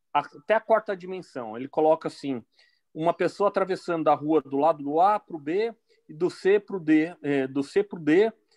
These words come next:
Na hora que entra mais uma variante, a cabeça já começa a confundir.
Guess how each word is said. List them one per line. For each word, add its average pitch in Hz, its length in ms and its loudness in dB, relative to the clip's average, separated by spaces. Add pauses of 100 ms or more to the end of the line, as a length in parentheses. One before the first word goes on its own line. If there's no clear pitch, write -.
(380)
Na 170 100 2
hora 226 160 4
que 226 140 -10
entra 233 240 -2
mais 254 240 -2
uma 262 160 0
variante, 226 560 -4
a 220 40 -10
cabeça 226 380 -4
já 202 80 -4
começa 226 340 -6
a - 40 -8
confundir. 180 640 -8